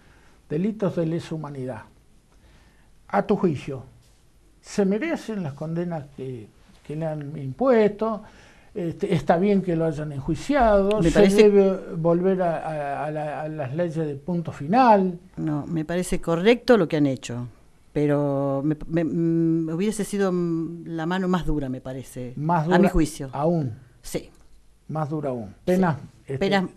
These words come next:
Speaker 2: penas más, más duras.
Speaker 1: más severas.
Speaker 2: Más severas.
Speaker 1: Más severas. Ve, ¿con mayor abanico
Speaker 2: Por
Speaker 1: de implicados en esto? O digamos que lo
Speaker 2: Yo
Speaker 1: dejamos ahí
Speaker 2: pienso
Speaker 1: porque
Speaker 2: que
Speaker 1: por ahí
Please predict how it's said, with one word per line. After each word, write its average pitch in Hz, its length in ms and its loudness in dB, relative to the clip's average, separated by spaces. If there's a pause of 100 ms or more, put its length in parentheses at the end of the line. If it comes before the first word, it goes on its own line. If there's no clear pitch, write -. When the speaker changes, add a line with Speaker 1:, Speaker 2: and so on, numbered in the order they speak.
Speaker 2:
penas 190 200 0
más, 180 220 2
más 170 240 0
duras. 131 300 -6
Speaker 1:
más 180 180 2
severas. 170 420 2
Speaker 2:
Más 175 140 0
severas. 131 460 -6
Speaker 1:
Más 170 140 -6
severas. 123 420 -10 (420)
Ve, 151 320 -6 (400)
¿con 175 220 0
mayor 226 580 0
abanico 226 840 2
Speaker 2:
Por - 320 -20
Speaker 1:
de 165 140 0
implicados 196 640 4
en 202 100 -2
esto? 254 420 -6 (460)
O 170 800 4
digamos 185 420 4
que 180 100 2
lo 180 100 2
Speaker 2:
Yo 180 60 4
Speaker 1:
dejamos 208 280 6
ahí 226 80 8
Speaker 2:
pienso 233 160 6
Speaker 1:
porque 190 180 6
Speaker 2:
que 190 160 6
Speaker 1:
por 190 160 2
ahí 226 420 4